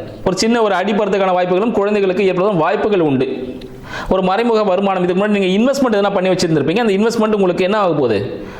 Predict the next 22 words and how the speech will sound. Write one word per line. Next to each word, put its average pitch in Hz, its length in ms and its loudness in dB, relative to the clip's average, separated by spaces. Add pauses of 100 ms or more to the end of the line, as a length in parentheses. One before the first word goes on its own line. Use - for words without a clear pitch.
இப்போ 202 220 0
ரிட்டர்ன் 220 320 0
வரப்போகுது 151 680 0
மிகப்பெரிய 156 500 2
அளவுல 127 240 2 (460)
அப்படின்னு 127 220 0
சொல்லலாம். 101 340 -2 (640)
அடுத்து 262 200 0
உங்களுக்கு 208 340 2
ஏழாம் 302 340 0
அதிபதி, 175 260 0 (720)
சரிங்களா, 185 340 2
ஏழுக்கும் 220 460 2
பன்னெண்டுக்கும் 214 480 0
அதிபதி 196 220 2
பார்த்தீங்கன்னா, 196 420 2
செவ்வாய் 202 300 0
பகவான் 190 260 2
தான் 202 100 2
உங்களுக்கு 165 200 0
எட்டுல 202 200 0
இருக்கிறார். 156 600 -2